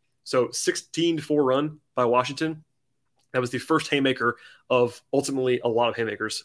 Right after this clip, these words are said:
on both sides in the second half. A huge, like, two-handed spike block by Kongwu that I wanna highlight on Beal. That was a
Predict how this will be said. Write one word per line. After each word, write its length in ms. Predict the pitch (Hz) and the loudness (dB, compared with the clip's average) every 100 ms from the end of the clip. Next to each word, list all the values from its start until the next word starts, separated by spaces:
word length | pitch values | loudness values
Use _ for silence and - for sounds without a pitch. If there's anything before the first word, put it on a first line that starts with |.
| - | -6
on 80 | |
both 180 | 113 113 | -2 -2
sides 260 | 117 110 98 | 0 -2 -2
in 60 | |
the 60 | 107 | -6
second 200 | - 101 | -6 -2
half. 280 | 110 107 - - - _ | -2 -2 -6 -20 -20 _
A 60 | 123 | -4
huge, 380 | - 170 185 156 | -2 0 2 2
like, 180 | - - | -2 -2
two-handed 540 | - 170 165 160 135 | -4 0 2 2 2
spike 540 | - - - 123 139 | 2 0 2 0 0
block 400 | - 117 127 151 - - _ _ | -4 2 2 0 -14 -20 _ _
by 160 | 127 123 | 0 2
Kongwu 460 | 127 131 147 151 | 2 4 6 4
that 100 | 151 | 4
I 40 | 135 | 2
wanna 180 | 131 127 | 4 4
highlight 260 | 131 139 | 6 6
on 120 | 127 113 | 4 2
Beal. 220 | 123 135 | 0 0
That 100 | 127 | 0
was 80 | |
a 120 | 110 | -4